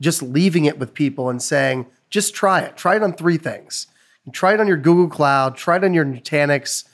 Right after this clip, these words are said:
and try it on your Salesforce. And if those three things don't replace anything,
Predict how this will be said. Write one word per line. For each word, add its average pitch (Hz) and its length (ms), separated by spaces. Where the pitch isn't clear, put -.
and 151 100
try 196 220
it 208 40
on 196 100
your 160 100
Salesforce. - 840
And 156 340
if 165 180
those 208 320
three 220 260
things 190 560
don't 160 300
replace 165 480
anything, 226 560